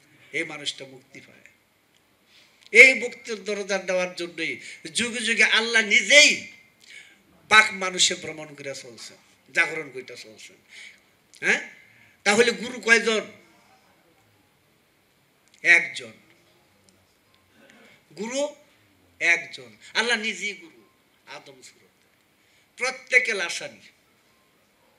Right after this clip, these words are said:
এমনকি বুড়ো আঙ্গুলের টিপটা পর্যন্ত মিল আছে কারোর সাথে? পৃথিবীতে এটা কোনদিন মিল ছিল?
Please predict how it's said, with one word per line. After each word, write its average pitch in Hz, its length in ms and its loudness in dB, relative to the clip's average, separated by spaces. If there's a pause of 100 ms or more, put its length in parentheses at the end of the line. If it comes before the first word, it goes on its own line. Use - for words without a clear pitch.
(640)
এমনকি 196 340 -12
বুড়ো 190 260 -4
আঙ্গুলের 185 380 0
টিপটা 202 340 0
পর্যন্ত 135 500 -12 (1400)
মিল 175 120 0
আছে 180 180 0
কারোর 180 200 -4
সাথে? 214 380 -10 (1040)
পৃথিবীতে 190 400 -4
এটা 196 100 2
কোনদিন 190 280 -8
মিল 196 180 -6
ছিল? 214 300 -6